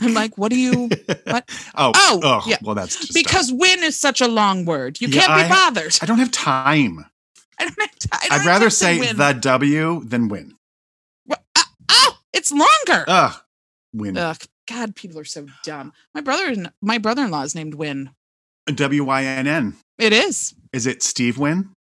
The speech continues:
Speaker 1: It is Steve Wynn. <laughs> That is my, I don't know who that is, but
Speaker 2: Oh,
Speaker 1: yes,
Speaker 2: he
Speaker 1: he's
Speaker 2: owns a lot of those, uh, casinos or something in
Speaker 1: No,
Speaker 2: Las
Speaker 1: no, no.
Speaker 2: Vegas.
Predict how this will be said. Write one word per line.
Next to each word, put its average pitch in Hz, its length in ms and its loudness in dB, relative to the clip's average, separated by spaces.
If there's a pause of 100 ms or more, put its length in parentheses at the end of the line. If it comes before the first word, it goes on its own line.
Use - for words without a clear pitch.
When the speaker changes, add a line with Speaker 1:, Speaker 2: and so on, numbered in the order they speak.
(280)
Speaker 1:
It 202 140 -2
is 196 120 2
Steve - 480 4
Wynn. 226 220 2
<laughs> 226 160 -2
That 220 160 2
is 226 160 -2
my, 214 120 -4
I 185 140 -10 (140)
don't 185 100 -8
know 180 120 -6
who 175 80 -6
that 175 120 -2
is, 269 240 -2 (540)
but - 100 0
Speaker 2:
Oh, - 40 -12
Speaker 1:
yes, 139 160 0
Speaker 2:
he 180 80 4
Speaker 1:
he's 175 60 2
Speaker 2:
owns 180 360 2
a 147 80 0
lot 143 180 2
of 135 80 -4
those, 123 400 -4
uh, 104 220 -2
casinos 95 580 -8
or 85 80 -16
something 85 400 -14
in - 80 -6
Speaker 1:
No, 277 80 2
Speaker 2:
Las 277 140 2
Speaker 1:
no, 277 100 4
no. 208 60 4
Speaker 2:
Vegas. 208 80 0